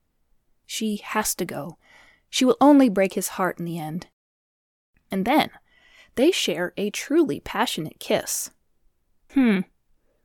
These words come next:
Higgins must be a quarter Scottish or something. Magnum looks on, supportive, not creepy, and tells Higgins his letting go of Jenny was a little bit of all right.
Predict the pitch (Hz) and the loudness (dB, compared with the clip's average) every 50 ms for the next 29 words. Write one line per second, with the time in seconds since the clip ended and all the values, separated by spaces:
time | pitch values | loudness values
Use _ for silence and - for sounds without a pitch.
0 | _ _ _ _ _ _ - - 349 370 415 370 - 311 269 - - - 226 220 | _ _ _ _ _ _ -6 -4 -2 0 -2 -2 -2 -2 -2 -4 -4 -4 -4 -2
1 | 220 220 220 214 - - 208 - - 254 240 202 170 - - - - - 196 277 | -2 -2 -4 -4 -6 -8 -12 -4 -2 0 0 0 -2 -2 -4 -4 -2 0 2 2
2 | 269 160 143 - - - - - - 147 160 - - 147 147 - - _ _ _ | 2 2 -2 -6 -8 -8 -8 -8 -8 -10 -12 -12 -12 -12 -12 -12 -14 _ _ _
3 | _ _ _ _ _ _ _ _ _ _ _ _ _ _ _ _ _ _ _ _ | _ _ _ _ _ _ _ _ _ _ _ _ _ _ _ _ _ _ _ _
4 | _ _ _ _ _ - 220 226 254 262 262 277 302 311 302 240 202 214 220 - | _ _ _ _ _ -2 2 4 4 4 6 4 4 4 4 4 4 2 0 0
5 | - 180 160 156 156 160 170 - _ _ _ _ _ _ - - 339 - - 220 | -4 -6 -6 -8 -8 -10 -10 -10 _ _ _ _ _ _ -6 -4 -4 0 2 2
6 | 202 180 170 180 202 - - - - - 170 175 - _ - - 180 156 - - | 2 4 2 0 -2 -4 -10 -14 -12 -10 -10 -10 -10 _ -12 -12 -12 -10 -10 -10
7 | 147 156 - _ _ _ _ _ _ _ _ _ _ - 202 196 - - 311 320 | -10 -10 -12 _ _ _ _ _ _ _ _ _ _ -8 -8 -6 2 4 4 4
8 | 302 - 220 180 175 175 170 175 175 - - - - - - - - - _ - | 4 4 0 -2 -2 -4 -6 -6 -6 -8 -10 -16 -20 -20 -20 -20 -20 -20 _ 0
9 | - 285 320 294 285 247 226 247 247 262 262 240 196 180 180 185 185 185 185 - | 2 4 4 4 2 2 4 4 6 6 4 4 4 4 4 4 4 2 0 -4
10 | - 165 160 165 165 160 156 165 160 160 156 - - - _ - 185 180 185 196 | -8 -8 -8 -8 -6 -6 -4 -4 -4 -4 -4 -6 -6 -8 _ -10 -8 -6 0 2
11 | 233 277 330 339 330 262 214 196 208 - _ _ - 196 180 - - 185 180 190 | 4 4 6 4 4 4 2 2 2 0 _ _ -12 -12 -10 -8 -4 -2 0 2
12 | 208 196 180 - 123 - - - - - | 2 0 0 -2 -4 -6 -8 -12 -16 -18